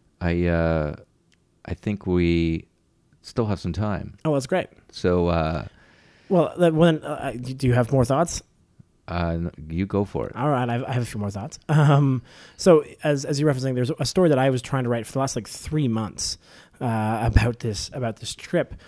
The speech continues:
Speaker 2: And, um, and I, and I kept, every time I sat down, I was, I would try to get somewhere, and it, it just wouldn't ever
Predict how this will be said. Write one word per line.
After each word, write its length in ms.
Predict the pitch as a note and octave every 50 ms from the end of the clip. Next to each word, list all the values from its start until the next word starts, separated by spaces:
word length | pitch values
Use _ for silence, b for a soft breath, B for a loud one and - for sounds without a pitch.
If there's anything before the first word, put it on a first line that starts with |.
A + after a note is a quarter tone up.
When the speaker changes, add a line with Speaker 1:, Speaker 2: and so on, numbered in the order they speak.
| B B B B B B _ _ _ _ -
Speaker 2:
And, 640 | D3+ C#3 C3 B2+ B2 B2 B2 B2 A#2+ A#2+ A#2 A2 - - _ -
um, 640 | D3 A#2+ A2+ G#2+ G#2+ G#2+ G#2+ G#2 G2+ G2+ G2 G2 - _ -
and 140 | D#3+ D3+
I, 80 | D3+ B2+ - _
and 100 | - D3
I 80 | C#3 C3
kept, 460 | - - - - - - F#3 F3+ -
every 140 | F3 E3+ F#3+
time 100 | F#3+ F#3
I 40 | F#3+
sat 340 | D#3+ - - D3+ D3+ B2 A#2
down, 380 | C3+ B2+ C3 B2+ B2 A2+ A2
I 80 | G#2+ G#2+
was, 240 | G#2+ A2 A2 G#2+ - _ _ _ - F#2
I 60 | A2
would 140 | A#2 A2+ A2
try 300 | - - - - C3+ C#3
to 60 | C#3 C3+
get 180 | B2 C3 A#2+
somewhere, 340 | - - B2 A2 A2 G#2 G#2 G#2
and 140 | G2+ G#2+
it, 100 | A#2 - -
it 280 | A#2 A#2 - - -
just 160 | A#2 A#2+ - -
wouldn't 300 | A#2 C3 C#3 C#3+ C3+ A#2
ever 400 | B2 B2 A#2+ A#2 A2 G#2 G#2+